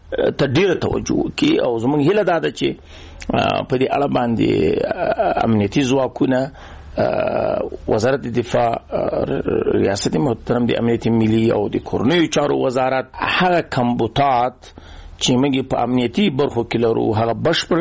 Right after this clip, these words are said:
کړي، تر څو موږ له یو پلوه د کابل امنیت ساتلی وي او له بل طرفه مو لوګر کې د لوګریانو امنیت ساتلی وي. البته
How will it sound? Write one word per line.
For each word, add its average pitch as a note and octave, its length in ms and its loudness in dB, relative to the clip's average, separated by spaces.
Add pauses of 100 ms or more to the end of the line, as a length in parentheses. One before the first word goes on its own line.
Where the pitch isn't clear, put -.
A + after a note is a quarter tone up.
کړي، D#3+ 160 0
تر B2+ 160 -2
څو E3+ 160 2 (540)
موږ C#3 340 2
له C3+ 100 0
یو D#3+ 180 2 (120)
پلوه A#2 180 0
د A#2 140 -2
کابل B2 460 2
امنیت E3+ 500 0
ساتلی E3 500 2
وي E3 120 4
او B2 140 0
له A#2+ 80 0
بل D3+ 180 0
طرفه D3 420 0 (140)
مو B2 180 0
لوګر A2+ 480 2
کې C3 120 -4 (380)
د - 40 2 (100)
لوګریانو C3 640 2
امنیت A2+ 300 -2
ساتلی - 440 -2
وي. A2 100 0 (120)
البته G3+ 480 0